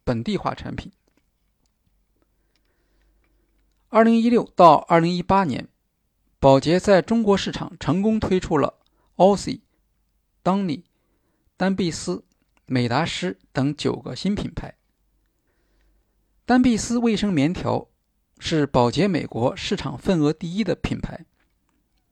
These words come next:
但两次进入中国市场都不成功。二零一六年，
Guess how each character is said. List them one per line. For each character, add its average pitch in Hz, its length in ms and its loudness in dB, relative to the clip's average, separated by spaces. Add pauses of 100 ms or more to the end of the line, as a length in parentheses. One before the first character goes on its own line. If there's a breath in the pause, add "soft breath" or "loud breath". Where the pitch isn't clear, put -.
(180)
但 180 240 0
两 117 260 -2
次 - 300 -6 (180)
进 175 180 -2
入 143 120 2
中 160 180 -2
国 156 100 0
市 147 140 -8
场 - 220 -14 (200)
都 165 140 0
不 151 80 -2
成 110 180 -8
功。 131 200 -8 (1800)
二 185 120 4
零 202 140 2
一 190 80 -2
六 202 180 2
年， 117 280 -4